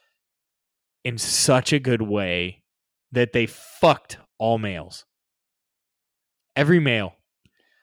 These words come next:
A diamond's supposed to be worth, uh, the, the engagement ring should be two,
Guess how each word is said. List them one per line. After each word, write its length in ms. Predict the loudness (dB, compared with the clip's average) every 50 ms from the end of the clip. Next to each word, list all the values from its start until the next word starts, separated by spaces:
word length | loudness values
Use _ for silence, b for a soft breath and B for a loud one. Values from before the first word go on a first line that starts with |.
| _ _ _ _ -16
A 60 | -16 -8
diamond's 440 | -2 -2 0 0 0 0 -2 -2
supposed 240 | 0 2 2 2 2
to 80 | 0 0
be 80 | 2
worth, 380 | 2 4 4 4 2 2 -2 -4 -6 -4
uh, 40 | -2
the, 460 | 0 0 0 -2 -2 -2 -2 -4 -6
the 180 | -6 -6 -6 -6
engagement 520 | -4 -2 0 0 0 0 0 -2 -2 -2
ring 180 | -2 -4 -4 -4
should 280 | -2 -2 -2 -2 -2
be 120 | -2 -4 -4
two, 460 | -4 -4 -2 -2 0 0 -2 -4